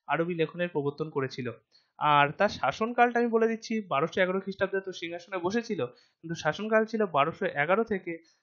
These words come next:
বারোশো এগারো থেকে বারোশো ছত্রিশ তার শাসনকাল ছিল। তাহলে অ্যান্সার কি হয়ে যাবে? অ্যান্সার হয়ে যাবে, আশা করি সবাই বুঝে গেছো, ইলতুৎমিশ। অ্যান্সার হবে ইলতুৎমিশ। ওকে, আর এই ইলতুৎমিশ তোমরা জানো দাস বংশের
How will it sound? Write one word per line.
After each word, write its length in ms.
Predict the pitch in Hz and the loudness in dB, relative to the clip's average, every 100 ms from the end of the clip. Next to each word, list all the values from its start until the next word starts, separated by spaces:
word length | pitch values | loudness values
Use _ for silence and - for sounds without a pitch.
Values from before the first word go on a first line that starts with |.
| _ _ - | _ _ -2
বারোশো 280 | 143 - | 0 0
এগারো 220 | 131 151 180 | 0 0 0
থেকে 200 | 190 175 | -2 0
বারোশো 400 | 135 135 214 262 | 0 0 -4 -8
ছত্রিশ 500 | - 143 - - 110 - _ _ _ - | -6 -8 -8 -12 -18 -20 _ _ _ -4
তার 160 | 160 - | -4 -4
শাসনকাল 540 | - 156 180 170 143 | 0 0 0 -8 -8
ছিল। 200 | 143 120 | -8 -10
তাহলে 440 | 113 _ _ - 196 | -10 _ _ 0 2
অ্যান্সার 280 | 202 240 | 4 4
কি 80 | 247 | 10
হয়ে 120 | 254 | 12
যাবে? 280 | 240 233 240 | 12 12 8
অ্যান্সার 360 | 170 165 165 165 | 2 -2 0 2
হয়ে 140 | 175 | 4
যাবে, 260 | 170 175 277 - _ _ _ _ _ - _ _ | 2 2 0 -4 _ _ _ _ _ -20 _ _
আশা 160 | 160 196 | -6 -2
করি 120 | 202 | 0
সবাই 240 | 208 208 220 | 2 4 4
বুঝে 240 | 214 226 | 4 4
গেছো, 280 | 233 254 262 | 4 4 0
ইলতুৎমিশ। 720 | 190 190 185 170 165 - 151 127 - _ | 2 -2 -2 -6 -8 -6 -8 -8 -14 _
অ্যান্সার 360 | - 147 151 180 | -14 -8 2 4
হবে 260 | 170 139 147 _ _ _ _ | 4 2 -4 _ _ _ _
ইলতুৎমিশ। 1400 | 180 190 196 196 _ _ _ - 156 151 _ 147 131 120 - _ _ | -2 0 0 -4 _ _ _ -8 -8 -10 _ -12 -12 -12 -18 _ _
ওকে, 240 | 156 151 131 | -6 -2 0
আর 180 | 147 | 0
এই 180 | - 196 214 | 0 -4 -4
ইলতুৎমিশ 640 | 233 254 269 269 262 262 | -6 -4 -6 -6 -6 -6
তোমরা 200 | 262 247 | -4 -2
জানো 280 | 233 226 233 | 0 0 0
দাস 440 | 208 165 170 220 220 | 0 6 6 6 4
বংশের 600 | 240 233 226 233 220 | 2 0 -2 2 2